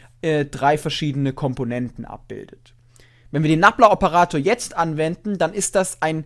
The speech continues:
Skalarprodukt. Wir nehmen den Nabla-Operator in der Vektorfunktion und bilden das Skalarprodukt mit der, mit dem Vektorfeld A. Wenn wir das ausführen, kriegen wir die partielle Ableitung der ersten Komponente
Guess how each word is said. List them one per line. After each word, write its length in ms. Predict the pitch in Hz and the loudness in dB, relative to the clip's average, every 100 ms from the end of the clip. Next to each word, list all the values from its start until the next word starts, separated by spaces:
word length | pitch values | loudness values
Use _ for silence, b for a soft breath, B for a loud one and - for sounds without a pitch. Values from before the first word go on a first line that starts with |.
| - | -12
Skalarprodukt. 960 | - 208 233 269 262 - 95 - - - | -14 -10 -6 -4 -6 -6 -10 -14 -14 -6
Wir 80 | 135 | -2
nehmen 260 | 147 156 | 0 0
den 140 | 139 135 | 0 2
Nabla-Operator 880 | 180 208 196 190 156 165 170 170 | 2 4 4 2 2 2 2 -2
in 180 | 156 139 | -2 -2
der 200 | 120 113 | -2 -2
Vektorfunktion 960 | 175 - 220 202 - 196 - 214 208 214 B B | -2 -2 -4 -4 -4 -10 -6 -4 -2 -4 B B
und 100 | 170 | -6
bilden 300 | 170 185 180 | 0 0 2
das 160 | 151 139 | -2 -2
Skalarprodukt 880 | - 117 107 127 160 151 190 - 160 | -4 -2 0 -2 -2 -4 -4 -6 -10
mit 420 | 147 143 - - | -10 -12 -12 -4
der, 320 | 190 196 202 b b b | -2 -2 -4 b b b
mit 340 | 127 139 147 | -10 -4 -2
dem 180 | 143 131 | -2 -2
Vektorfeld 880 | 139 - - 185 - 127 123 147 - | -2 -4 -6 -6 -4 -4 -2 -4 -6
A. 300 | 175 127 - _ _ b b b _ _ - | -4 -4 -6 _ _ b b b _ _ -2
Wenn 200 | 151 147 | 2 2
wir 60 | |
das 180 | 131 127 | 2 0
ausführen, 480 | 165 208 - 254 247 | 2 2 2 -2 -2
kriegen 260 | 220 180 165 | -2 -2 0
wir 120 | 139 | 0
die 120 | 135 | -2
partielle 540 | 135 139 - 190 190 190 | -6 -6 -4 0 4 4
Ableitung 640 | 175 156 143 139 143 135 | 2 2 2 0 -4 -2
der 160 | 120 | -4
ersten 380 | 104 131 - 160 | -2 -4 -4 -8
Komponente 680 | 147 175 190 185 214 294 320 | -6 -4 -4 -6 -8 -8 -10